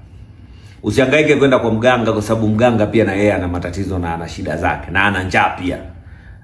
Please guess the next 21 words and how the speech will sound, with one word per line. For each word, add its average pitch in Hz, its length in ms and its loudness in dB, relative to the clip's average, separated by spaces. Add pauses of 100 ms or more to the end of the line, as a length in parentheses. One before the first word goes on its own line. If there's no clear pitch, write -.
Eh, 76 120 -8
kwa 90 100 -10
sababu 107 280 -2
pia 113 200 0
mganga 104 400 2
na 101 80 -2
yeye 107 160 2
ana 87 140 -2
njaa. 90 320 -2 (140)
Sio 123 220 -4
kwamba 113 280 2
mganga 110 420 2
eti 104 560 0 (220)
anakusaidia 101 680 0
wewe, 113 360 4
yeye, 104 720 0
yeye 120 300 4
hana 120 280 2
njaa. 110 280 4
Ah, 127 340 4
ah. 120 140 -4